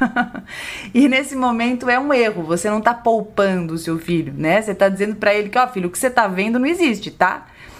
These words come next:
Então, nessa hora, sim, mamãe tá chorando. Mamãe tá chorando, mas vai ficar tudo bem, né? Você valida a percepção e você tira das costas da criança, né? Que ela não tem que, não tem que sarar seu choro, ela não tem capacidade de sarar seu choro, mas,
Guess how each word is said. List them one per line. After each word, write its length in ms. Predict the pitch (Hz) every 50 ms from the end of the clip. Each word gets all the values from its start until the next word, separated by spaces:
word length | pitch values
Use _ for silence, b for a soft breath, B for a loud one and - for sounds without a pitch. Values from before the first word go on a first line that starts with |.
| B B B 185
Então, 400 | 220 226 - 269 285 302 294 -
nessa 400 | 226 247 262 285 277 - 240 247
hora, 240 | 254 269 277 311 320
sim, 480 | - - - 359 339 294 285 285 285
mamãe 300 | 294 277 247 220 208 208
tá 140 | 202 202 190
chorando. 840 | 185 - - 214 226 240 349 370 302 277 302 311 269 233 165 143 147 - -
Mamãe 240 | 320 339 262 254 247
tá 100 | 254 254
chorando, 400 | - - 247 214 220 240 277 320
mas 160 | 339 339 330
vai 100 | 339 349
ficar 240 | 349 - - 330 339
tudo 200 | 339 254 202 196
bem, 340 | 160 143 160 147 127 131 - - - - - - -
né? 220 | - 143 139 165 185 - B B B B B B
Você 240 | B 196 196 - 220
valida 600 | 208 214 220 208 196 196 214 262 320 311 240 226
a 20 | -
percepção 960 | - 190 175 180 - - 170 - - - - - 165 160 165 190 240 330 -
e 80 | 320 233
você 280 | 202 233 240 - 302
tira 420 | 294 - - - 233 220 220 240 247
das 200 | 285 311 302 -
costas 380 | - 226 220 220 - 285 269
da 100 | 247 302
criança, 560 | 294 - 415 466 233 175 185 196 196 - 151 143
né? 160 | 156 180 208
Que 120 | 202 -
ela 100 | 165 165
não 100 | 180 208
tem 220 | 208 - 208 226 233
que, 160 | 254 240 - B B B
não 160 | B 196 202 196
tem 160 | 226 233 240
que 80 | 233
sarar 440 | - - - 254 226 220 202 185 185
seu 180 | 185 - 202 208
choro, 380 | 208 - - 254 208 175 143
ela 100 | 135 123
não 60 | 143 -
tem 100 | 147 139
capacidade 500 | - 165 - 185 185 185 196 175 170 170
de 60 | -
sarar 220 | 202 180 190 196
seu 160 | 196 - 254
choro, 280 | 247 - - 190 175 165
mas, 180 | 180 190 190